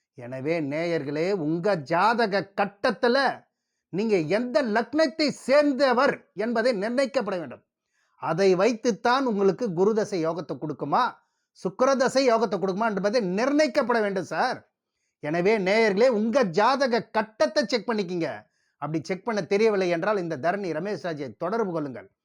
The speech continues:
உங்கள் சந்தேகங்கள் அனைத்தையும் நிச்சயம் நிறைவேற்றி வைப்பார் என்று கூறி விடைபெறுகிறேன்.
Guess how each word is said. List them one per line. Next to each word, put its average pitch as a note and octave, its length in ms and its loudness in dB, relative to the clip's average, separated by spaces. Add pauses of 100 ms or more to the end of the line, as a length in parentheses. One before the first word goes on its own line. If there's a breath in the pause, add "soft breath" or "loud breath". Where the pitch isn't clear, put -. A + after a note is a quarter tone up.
(320)
உங்கள் E3+ 280 0
சந்தேகங்கள் F#3 640 -2
அனைத்தையும் G3+ 600 0 (600)
நிச்சயம் A3+ 680 0
நிறைவேற்றி A#3 400 4
வைப்பார் G3+ 260 2
என்று F3+ 160 -2
கூறி A#3 220 2 (640)
விடைபெறுகிறேன். G3 840 0